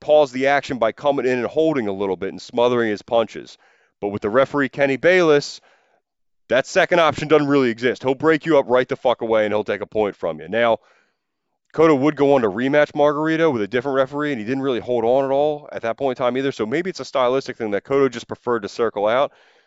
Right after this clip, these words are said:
I don't know, but when we get to the Mosley fight, Mosley utilized clinching pretty effectively to be able to deal with Margarito's pace, and Cotto didn't take advantage of that during this.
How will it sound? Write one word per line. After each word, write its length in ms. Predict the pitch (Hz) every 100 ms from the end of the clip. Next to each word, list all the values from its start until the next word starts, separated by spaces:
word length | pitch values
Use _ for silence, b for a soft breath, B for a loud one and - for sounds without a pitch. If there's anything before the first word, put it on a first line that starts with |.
| b b _ _ _ _ _ _ _ _ _ _ _ _ _ _ _ _
I 60 | 117
don't 100 | 127
know, 100 | 117
but 100 | 113
when 260 | 120 127 117
we 140 | 127
get 100 | 147
to 80 | 135
the 60 | 113
Mosley 360 | 123 120 107
fight, 220 | - 95
Mosley 380 | 95 123 143 120
utilized 480 | 107 113 104 98 -
clinching 420 | - 117 104 92
pretty 440 | - - 131 123 101
effectively 540 | - 110 101 95 90
to 40 | 87
be 160 | 95
able 180 | 92 90
to 220 | 90 98 _ 95
deal 160 | 107
with 140 | 92 95
Margarito's 560 | - 95 92 98 92 82
pace, 300 | 98 92 90
and 140 | 90
Cotto 400 | - 117 131 107
didn't 260 | 107 110 101
take 180 | 98 95
advantage 420 | 87 95 95 87
of 60 | 90
that 160 | 82
during 200 | 95 90
this. 200 | 90 -